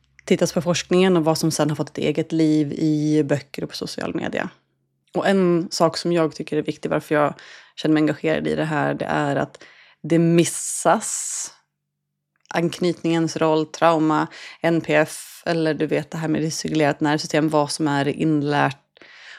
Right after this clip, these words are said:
och vad som är medfött. För säger vi att någonting är ett personlighetsdrag så är det liksom, så här är det. Det är oundvikligt.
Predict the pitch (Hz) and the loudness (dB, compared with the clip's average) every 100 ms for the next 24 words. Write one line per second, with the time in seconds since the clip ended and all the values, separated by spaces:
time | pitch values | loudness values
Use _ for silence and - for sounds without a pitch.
0 | - 165 151 151 143 - 143 143 147 143 | -2 0 2 2 2 -2 0 0 0 -2
1 | - - - - - - - 156 - 160 | -6 -8 -8 -8 -12 -10 -2 -2 2 0
2 | 156 147 139 - 143 143 - 143 135 131 | 2 2 0 0 0 -2 -4 -2 0 2
3 | 127 127 _ _ _ _ _ - - 147 | 0 -4 _ _ _ _ _ -18 -8 -2
4 | - 147 135 - - 160 - - 147 147 | 0 0 -2 -2 2 2 0 -6 -2 0
5 | 143 - - - - 151 143 127 - - | 0 -2 -8 -8 -2 0 0 0 -2 -10
6 | - - 160 160 147 143 - - - | -14 -4 0 2 2 0 -4 -8 -8